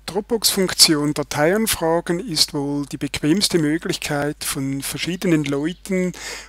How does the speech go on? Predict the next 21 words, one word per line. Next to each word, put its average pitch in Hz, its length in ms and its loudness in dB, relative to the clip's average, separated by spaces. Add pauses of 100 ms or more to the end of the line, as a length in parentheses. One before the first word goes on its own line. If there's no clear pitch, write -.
(140)
Online-Dateien 151 1400 2
in 151 160 2
Empfang 139 460 -2
zu - 160 0
nehmen. 131 440 -4 (1160)
Wenn 151 160 -2
du 160 80 -8
darauf 147 340 4
tippst, - 480 2
so 165 600 4
wirst 156 340 4
du 156 200 0 (280)
aufgefordert, 147 1160 -4 (680)
eine 143 260 0
neue 139 580 0 (100)
Dateianfrage 190 1040 2
zu - 160 0
erstellen, 226 800 2 (340)
zum - 180 -6
Beispiel 135 380 -6
Ferienfotos. 190 1300 2